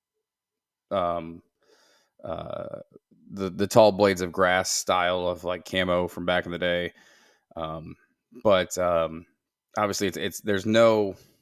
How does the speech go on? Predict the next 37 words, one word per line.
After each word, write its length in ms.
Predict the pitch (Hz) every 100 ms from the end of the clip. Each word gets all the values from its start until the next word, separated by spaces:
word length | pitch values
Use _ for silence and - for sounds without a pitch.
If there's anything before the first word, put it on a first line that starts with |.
| _ _ -
no 140 | 113
real 220 | 107 110
distinct, 880 | 92 95 - - 110 107 87 - - _ _ _ _ _
um, 460 | - 85 82 82 78 -
lines. 580 | 98 95 95 98 95 90 - - _
It 120 | - 95
just, 360 | 110 120 -
in 220 | 120 120 120
my 160 | 127
opinion, 400 | 120 113 113 110
it 100 | 98
kinda 200 | 110 101
adds 280 | 80 92 87
a 60 | 90
little 320 | 95 110 113
bit 120 | 113
of 100 | 101
a 60 | 95
shadow 460 | - 92 95 104
effect 400 | 104 - 107 104
and 160 | 92 90
gives 220 | 98 92
it 100 | 101 -
a, 80 | 87
just 220 | 92 -
a 60 |
fuzz 480 | 92 - 120 117 104
more 500 | 110 107 104 107 104
of 240 | 92 95 85
a 180 | 90
depth 580 | 85 87 92 95 - -
to 160 | - 135
it. 180 | 131 120 _ _ _ _ _
Uh, 180 | 95 95
so 140 | -
it 40 | 107
does 320 | 113 92